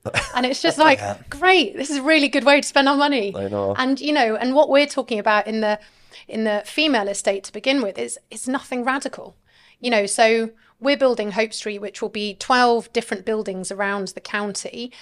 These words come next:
Speaker 2: The mag-, a woman will come up to the magistrate, and the magistrate will now be able to say, "Oh, great, I don't need to send you to custody,
Speaker 1: Mm.
Speaker 2: and you've got two small children. Um, I can send you on a community sentence to Hope Street. That can be your address. You can go with your children.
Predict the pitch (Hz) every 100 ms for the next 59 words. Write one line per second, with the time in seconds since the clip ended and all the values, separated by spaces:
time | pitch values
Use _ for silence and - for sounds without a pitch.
0 | - - 214 233 262 - 214 262 269 233
1 | 226 - 220 226 - - 220 214 202 196
2 | - - 185 240 - - - - 202 220
3 | 247 240 - 208 196 214 214 214 208 202
4 | 208 - - 208 202 214 - _ _ 415
5 | 415 165 - 294 196 - _ - 269 247
6 | 233 190 - 220 196 175 - 202 - -
7 | - 233 - - 190 220 208 214 190 -
8 | 196 196 180 - 196 185 - 226 - -
9 | - 220 220 214 - _ _ _ 240 240
10 | 233 226 233 214 202 202 - 285 311 240
11 | 202 208 190 196 - 202 202 202 - -
12 | - - 214 214 220 202 202 196 180 175
13 | 180 - - 208 - 196 240 233 190 180
14 | - 180 180 190